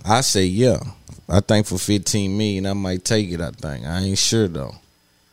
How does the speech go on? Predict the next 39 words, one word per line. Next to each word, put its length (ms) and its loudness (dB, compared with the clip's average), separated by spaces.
But 120 -10
I 100 0
may 340 6
take 340 2
it 60 2
for 160 -4
fifteen. 800 2
You 160 2
know, 220 6
but 200 4
I 100 6
don't 240 4
think 240 4
not 260 2
taking 400 4
it 160 2
is 200 2
a 40 4
reflection 720 2
on 480 2
me 320 6
being, 520 4
like, 360 -2
uh, 440 -2
hard 460 4
to 80 4
work 460 4
with 300 4
and 160 0
things 340 2
like 300 0
that. 300 4
Because, 300 4
again, 360 4
I 80 4
think 320 2
the 80 2
vaccine 840 2
is, 640 0